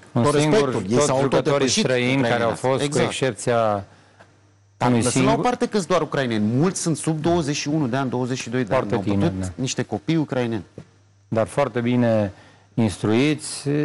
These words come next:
Speaker 1: jucători cu personalitate, au avut posesia, jucători care se vedea clar că știu ce au de făcut atunci când au, au minge la picior. Se desfăceau, întorceau jocul, pasau,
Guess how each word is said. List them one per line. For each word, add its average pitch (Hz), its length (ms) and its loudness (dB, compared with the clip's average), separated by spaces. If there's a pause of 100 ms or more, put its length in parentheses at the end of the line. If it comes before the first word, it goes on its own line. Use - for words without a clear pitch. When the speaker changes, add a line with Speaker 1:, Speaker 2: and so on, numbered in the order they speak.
(140)
Speaker 1:
jucători 110 520 -2
cu 110 120 -4
personalitate, 123 1200 0 (460)
au - 140 -4
avut 117 180 0
posesia, 151 640 0
jucători 110 420 -2
care 127 360 0 (920)
se - 80 -2
vedea 135 260 0
clar 170 360 0
că - 140 -6
știu 175 320 -2
ce - 160 0
au 131 160 2 (500)
de 117 100 2
făcut 120 400 -2
atunci 135 300 0
când 139 240 0
au, 139 280 2
au 139 140 2
minge 143 300 2
la 120 120 2
picior. 107 600 -2 (340)
Se - 120 -6
desfăceau, 110 680 0
întorceau 113 500 0
jocul, 117 360 -2
pasau, 113 760 0